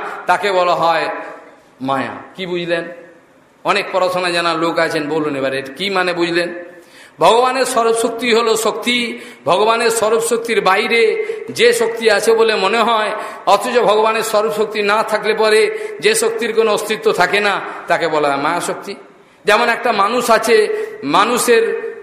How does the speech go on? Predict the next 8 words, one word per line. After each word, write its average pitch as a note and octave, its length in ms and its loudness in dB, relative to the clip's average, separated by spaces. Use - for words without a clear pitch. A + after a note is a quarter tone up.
ছায়াটা A3 460 2
পেছন A3+ 360 0
দিকে A3 180 2
পড়েছে, A3 380 2
একটা G#3 260 2
লাইটের G3 460 0
এগেনস্টে G#3+ 460 -2
দাঁড়িয়েছে, G#3 640 0